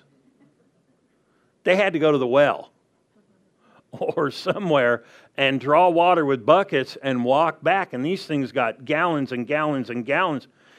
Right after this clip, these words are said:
And there's six of 'em. It's interesting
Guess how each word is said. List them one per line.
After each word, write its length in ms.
And 160
there's 200
six 360
of 120
'em. 160
It's 180
interesting 840